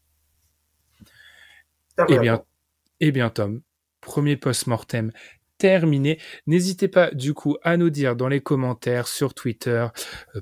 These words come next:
Speaker 2: partout, ce que vous en avez pensé, si vous êtes friand du format, et puis surtout, quel est votre bilan à vous de la saison de Memphis ? Je pense que ce sera une des équipes qui aura un des bilans, peut-être de la part des auditeurs, les plus salés, Tom, parce que je pense que le hors-terrain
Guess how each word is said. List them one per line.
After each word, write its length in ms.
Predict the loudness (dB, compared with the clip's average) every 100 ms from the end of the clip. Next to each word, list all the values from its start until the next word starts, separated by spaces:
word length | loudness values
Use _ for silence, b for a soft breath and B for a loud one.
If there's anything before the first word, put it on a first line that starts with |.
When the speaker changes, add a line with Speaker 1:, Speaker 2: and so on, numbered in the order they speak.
| -2
Speaker 2:
partout, 480 | -2 -2 -4 -4 -4
ce 140 | -6 -2
que 80 |
vous 240 | -2 0 -2
en 100 | -2
avez 240 | 0 -2
pensé, 540 | -2 -4 -2 0 0 0
si 160 | -2
vous 160 | -4 -6
êtes 100 | -6
friand 320 | -4 0 2
du 100 | 2
format, 420 | 4 4 6 4 2 B B B
et 80 | -4
puis 160 | -2 -2
surtout, 400 | -2 -4 -4 -4
quel 240 | 2 4
est 80 | 4
votre 240 | 2 0
bilan 340 | 0 0 2 2
à 60 | 0
vous 280 | 0 0 2
de 80 |
la 120 | 2 2
saison 460 | -2 -4 -6 -8 -8
de 280 | 0 2 2 B B B
Memphis ? 460 | -2 -2 -2 -4 -4 B B
Je 140 | -2
pense 240 | 0 -2 0
que 100 | 0
ce 100 | 0
sera 180 | 2
une 40 | 2
des 160 | 4 2
équipes 220 | 0 -2
qui 120 | 2
aura 120 | 2
un 60 | 2
des 160 | 0
bilans, 480 | 0 -2 0 0 -2 -6 _ -10
peut-être 220 | -4 0
de 60 |
la 60 | 0
part 160 | 2 0
des 160 | 0
auditeurs, 260 | -2 2 2
les 100 | 2
plus 120 | -2
salés, 360 | 0 2 2 2
Tom, 180 | -4
parce 100 | -6
que 80 | -6
je 80 | -2
pense 160 | -2 0
que 100 | 2
le 140 | 2
hors-terrain 500 | 0 -2 0 0 0